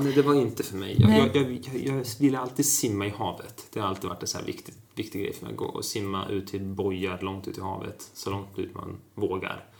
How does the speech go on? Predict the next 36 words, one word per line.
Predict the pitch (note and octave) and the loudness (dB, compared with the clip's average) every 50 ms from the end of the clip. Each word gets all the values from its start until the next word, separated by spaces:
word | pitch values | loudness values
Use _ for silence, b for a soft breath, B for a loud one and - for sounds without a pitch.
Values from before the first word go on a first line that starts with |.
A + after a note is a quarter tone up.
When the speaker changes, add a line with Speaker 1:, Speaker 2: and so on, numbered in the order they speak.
| b b b | b b b
Speaker 1:
Och | b b - - | b b -6 -4
sen | - F#2+ F2+ | -4 -4 -4
tillbaka | - F2+ F#2 E2+ F2 - - | -4 -4 -6 -6 -6 -6 -6
in | - G#2 G2+ G2+ - | -6 -4 -4 -6 -8
igen. | A#1 - - - - b b b b b b b b | -8 -10 -10 -12 -14 b b b b b b b b
För | - F#2 | -6 -4
man | F2+ F#2 | -2 -2
måste | F#2 F2+ - - - - - G#2 | -2 -2 -4 -6 -8 -6 -6 -6
typ | - - | -4 -4
in | G#2+ F2+ E2 E2 E2 - _ _ _ - | -6 -6 -6 -6 -12 -14 _ _ _ -10
och | - - F#2+ | -8 -4 -4
då | F#2 F2+ | -4 -4
bara | F2+ E2+ | -4 -4
simma. | - - - F#2 - - - - - _ _ _ B B B B B B B B B B B B | -6 -6 -6 -6 -6 -8 -10 -10 -14 _ _ _ B B B B B B B B B B B B
Typ | - B2 G#2+ - - - - | 2 2 2 2 -2 -8 -2
såna | - - - A2+ A2 G#2+ G#2 | 0 0 0 0 0 -2 -2
grejer, | - - A#2+ A#2 - - | -2 -4 -4 -4 -4 -4
en | G#2+ G2 G2 F#2+ F2 F#2 | -4 -2 -2 -4 -4 -4
per | - F#2+ | -6 -8
dag. | - - - - - - _ _ _ - - _ _ _ _ | -8 -10 -18 -20 -20 -20 _ _ _ -20 -20 _ _ _ _
Men | - G2 G2 F#2+ | -6 -4 -2 0
mer | G2 F#2+ F2+ | 0 0 0
än | F#2+ F#2 | 0 0
så, | - - - - - B2 C3+ - - _ _ - - - - | 0 -2 -2 -2 -4 -6 -6 -8 -14 _ _ -20 -20 -14 -6
absolut | - - - - - - - - - - - | -6 -6 -6 -4 -4 -4 -4 -4 -6 -8 -10
inte. | - - - - - - - | -12 -14 -12 -14 -14 -10 -6
Någon | - - F3 | -2 0 0
Speaker 2:
Nej. | E3+ E3 | 0 0
Speaker 1:
armhävning. | - G2+ G2 G2+ G2 G2 G2 A2+ A2+ - - - A2 G#2+ | 0 -2 -4 -4 -6 -6 -6 -6 -8 -10 -10 -12 -8 -2
In-, | - C3 B2 - | 0 0 0 0
jag, | - A#2+ - | -2 -6 -6
jag | - - - - | -6 -6 -4 -2
Speaker 2:
Mm. | - - | -2 0
Speaker 1:
behövde | A2+ A2 G#2 G#2+ - - - | 0 0 0 0 -2 0 0
inte | C3+ A#2 G#2+ G2 G2 - - - | 0 2 0 -2 -4 -4 0 0
ha | C#3 G2 F2+ E2+ E2+ F2 | 0 0 0 -6 -8 -12